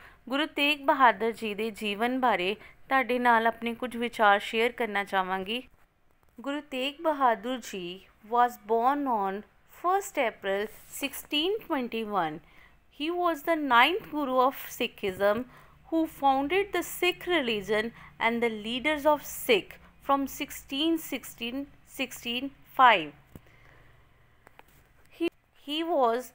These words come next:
the youngest son of Shri Guru Har Gobind Ji, who was the sixth Guru. Shri Guru Har Gobind Ji had one daughter, Bibi Viro, and five sons, Baba Gurditta Ji, Surajmal,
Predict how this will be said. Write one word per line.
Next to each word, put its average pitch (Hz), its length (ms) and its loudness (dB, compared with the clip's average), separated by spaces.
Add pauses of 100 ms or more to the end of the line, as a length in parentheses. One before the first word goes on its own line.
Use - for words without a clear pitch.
(140)
the 247 160 0
youngest 262 600 2 (120)
son 254 220 4
of 247 180 6
Shri 262 280 -2
Guru 254 220 0
Har 240 240 0
Gobind 220 500 0 (100)
Ji, 208 300 -6 (320)
who 277 160 -2
was 262 240 2
the 262 100 -2
sixth - 600 -4
Guru. 190 260 -2 (1500)
Shri 302 300 -4
Guru 320 220 0
Har 330 220 4 (120)
Gobind 294 440 0
Ji 214 320 -6 (280)
had 254 260 4
one 320 300 6
daughter, 208 580 6 (240)
Bibi 233 380 -6
Viro, 202 540 -2 (200)
and 302 280 4
five 320 440 6
sons, 185 520 0 (280)
Baba 208 360 8
Gurditta 196 600 2
Ji, 233 320 -4 (220)
Surajmal, 233 840 0